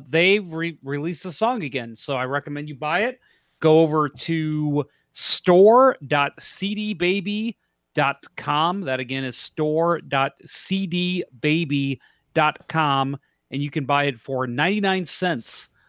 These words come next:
over there at, uh, that, that, uh, online shop. Just look for Smash or Gene Ackman or Let's Go Blues. It'll come right up. Uh, so, yeah, pretty cool. Anybody who wants to, uh, kinda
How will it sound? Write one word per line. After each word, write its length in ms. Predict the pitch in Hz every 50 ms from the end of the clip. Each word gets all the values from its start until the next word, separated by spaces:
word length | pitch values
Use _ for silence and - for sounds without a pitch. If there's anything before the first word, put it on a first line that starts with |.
| _ _ -
over 240 | 147 147 139 139 127
there 320 | 131 131 131 131 131 131
at, 420 | - 131 131 131 127 - - -
uh, 240 | 143 135 127 123 123 120
that, 260 | 131 131 127 - _ _
that, 340 | 143 131 127 123 - - -
uh, 140 | 139 127 123
online 480 | - 139 139 139 135 135 131 127 123 113
shop. 420 | - - 143 139 147 165 - _ _ _ _ _ _ -
Just 200 | - 131 - 135
look 200 | 139 135 135 -
for 600 | - 147 143 135 131 131 127 127 123 120 120 113
Smash 800 | - - - 160 170 175 170 165 160 160 160 160 147 - - 131
or 40 | 110
Gene 240 | - - 131 123 139
Ackman 580 | 147 156 160 151 - 147 143 143 143 139 135
or 120 | 127 120 120
Let's 220 | 131 135 131 -
Go 180 | - 143 131 123
Blues. 520 | 113 131 135 139 139 139 139 135 123 139
It'll 120 | 127 123
come 240 | - - 139 131 120
right 200 | 117 117 113 117
up. 180 | 117 117 120 - _ _ _ _ _ _ _ _ -
Uh, 320 | 123 123 123 123 120 120
so, 160 | 113 - - 143
yeah, 240 | 196 240 202 - - _ _ _ _ _ _ _ _ _
pretty 160 | - 277 277
cool. 360 | - - 254 208 147 117 110
Anybody 360 | 123 151 185 196 202 202 190 180
who 80 | 180
wants 280 | 190 190 180 - - -
to, 220 | 185 180 175 170 170
uh, 200 | 165 160 156 143
kinda 320 | - 170 165 151 139